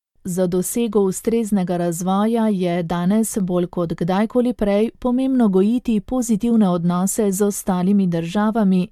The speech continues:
začenši s sosednjimi, je dejal papež in izpostavil dragocen prispevek mednarodne skupnosti k Južnem Sudanu, zlasti v zvezi s prizadevanjem za spravo in razvoj.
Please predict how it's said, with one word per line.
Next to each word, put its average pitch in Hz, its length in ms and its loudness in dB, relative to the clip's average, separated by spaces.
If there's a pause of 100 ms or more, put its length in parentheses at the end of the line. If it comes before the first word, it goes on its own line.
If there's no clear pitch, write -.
začenši 190 760 -2
s 170 100 -6
sosednjimi, 170 840 -2 (540)
je 185 160 0
dejal 180 420 0
papež 208 520 0
in 196 120 4
izpostavil 226 840 0
dragocen 196 600 0
prispevek 214 720 -2
mednarodne 202 720 2
skupnosti 190 760 -2
k - 120 -10
Južnem 185 400 0
Sudanu, 185 680 2 (400)
zlasti 233 500 0
v 214 60 2
zvezi 214 440 0
s - 100 -6
prizadevanjem 202 840 2
za 226 180 0
spravo 185 460 -2
in 185 140 2
razvoj. 180 600 -2